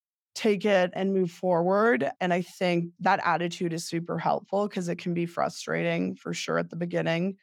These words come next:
The period that we're in now between our seed round and potentially our next investment round is really about solving for this sort of user acquisition formula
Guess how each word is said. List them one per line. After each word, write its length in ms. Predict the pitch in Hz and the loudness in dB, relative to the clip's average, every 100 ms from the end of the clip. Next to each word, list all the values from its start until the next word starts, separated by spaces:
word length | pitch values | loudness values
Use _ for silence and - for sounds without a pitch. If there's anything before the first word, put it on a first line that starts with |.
| _ _ - | _ _ -10
The 120 | 175 | -8
period 420 | - 196 196 190 | -2 0 2 2
that 100 | 170 | 0
we're 200 | 170 170 | 0 0
in 220 | 170 175 | 2 2
now 300 | 170 160 156 | 2 2 2
between 380 | 160 170 - 165 | 0 -4 -2 -2
our 100 | 165 | -2
seed 340 | 165 - 170 165 | -4 -4 -4 -2
round 400 | 165 147 160 160 | -2 -2 -2 -2
and 120 | 165 | -6
potentially 520 | 175 165 165 - 160 | -8 -8 -8 -6 -4
our 100 | 165 | -2
next 360 | 165 165 - 170 | -2 -4 -8 -6
investment 520 | 170 156 - - 95 | -2 -2 -2 -10 -6
round 500 | 165 156 156 170 - _ _ _ | -4 -2 -2 -2 -6 _ _ _
is 220 | - 190 220 | -6 -4 -2
really 420 | 214 202 185 180 | 0 0 2 0
about 520 | 175 170 160 151 - | 2 4 4 2 -4
solving 540 | - 170 156 151 160 | -2 2 2 2 -2
for 220 | 165 160 151 | -4 -6 -6
this 220 | 170 - | -6 -6
sort 200 | - 160 | -6 -6
of 100 | 165 | -4
user 360 | 160 165 156 | -4 -4 -2
acquisition 1040 | 165 - - 175 - 175 - - 69 - - _ _ | -2 -2 -6 -8 -6 -6 -6 -6 -6 -8 -10 _ _
formula 760 | _ - 143 151 - - - | _ -8 -4 -4 -4 -6 -8